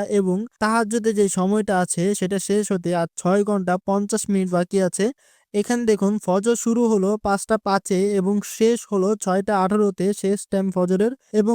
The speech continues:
জোহরের বারোটা পনেরো থেকে চারটা তেইশ পর্যন্ত এবং আসরের চারটা চব্বিশ থেকে ছয়টা এক পর্যন্ত, মাগরিবের ছয়টা পাঁচ থেকে সাতটা সতেরো পর্যন্ত এবং এশারের সাতটা আঠারো থেকে পাঁচটা পর্যন্ত,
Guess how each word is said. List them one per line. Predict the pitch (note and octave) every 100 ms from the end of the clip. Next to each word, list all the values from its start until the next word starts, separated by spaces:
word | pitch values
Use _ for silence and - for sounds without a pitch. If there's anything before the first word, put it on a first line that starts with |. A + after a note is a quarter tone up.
| G#3
জোহরের | F3+ G#3+ G#3 G#3+ F3+
বারোটা | F#3 G3+ G#3 -
পনেরো | A3+ A3+ A3+ G#3+
থেকে | F3+ F3 G3+ A3+ A3+
চারটা | G#3 G#3+ A3+ G#3+
তেইশ | A3+ A#3 A3+ -
পর্যন্ত | A3 G3+ - F#3+ A#3 B3 G3+
এবং | G3+ A3 G3
আসরের | G3 A3+ G3+ G#3 A3
চারটা | G#3+ G3 - G#3
চব্বিশ | A3 G#3+ G#3 A3+ -
থেকে | F#3+ F3+ A3 G3+
ছয়টা | F#3+ G3 G#3 G#3 G#3+
এক | G#3 -
পর্যন্ত, | G#3+ G#3+ G3 G3+ A3+ F3
মাগরিবের | F3+ G3+ A3+ G3+ A3 A3
ছয়টা | G3 G3 G#3+ -
পাঁচ | G#3 G3+ -
থেকে | F#3+ F#3 A3 -
সাতটা | F#3 A3 G#3
সতেরো | G3 G#3+ A3
পর্যন্ত | G#3 G3 F#3+ - B3 F#4 _ _
এবং | A3+ A#3+ B3+ A#3 A3
এশারের | A3 A3+ G3 A3 -
সাতটা | F#3+ F#3+ A#3 G#3+
আঠারো | G#3 A3+ A3 G3+
থেকে | F3 G3+ A#3 - _ -
পাঁচটা | G#3+ G#3 - A#3 G#3+
পর্যন্ত, | G3 G3